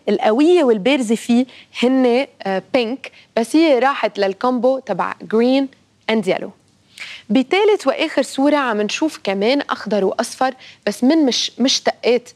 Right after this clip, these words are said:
اليلو يلي رايحة صوب الماسترد أو الموتارد، والجزدان باللون الأخضر يلي منه كتير مألوف وما منشوفه عطول، بس كمان منكون بهالكومبو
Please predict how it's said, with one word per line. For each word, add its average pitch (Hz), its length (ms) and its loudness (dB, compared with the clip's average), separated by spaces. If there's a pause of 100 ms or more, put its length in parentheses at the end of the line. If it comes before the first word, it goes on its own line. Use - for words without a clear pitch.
(180)
اليلو 214 400 0
يلي 185 320 0
رايحة 214 340 -2
صوب 190 260 -4
الماسترد 226 640 -2 (280)
أو 196 120 0
الموتارد، 269 600 0 (340)
والجزدان 262 680 0
باللون 220 340 2
الأخضر 254 560 -2 (300)
يلي 285 260 2
منه 330 380 2
كتير 254 320 0
مألوف 226 520 -4
وما 240 180 2
منشوفه 233 460 -2
عطول، 170 420 -4 (300)
بس 202 280 -4
كمان 233 480 0
منكون 254 520 -2 (200)
بهالكومبو 254 720 0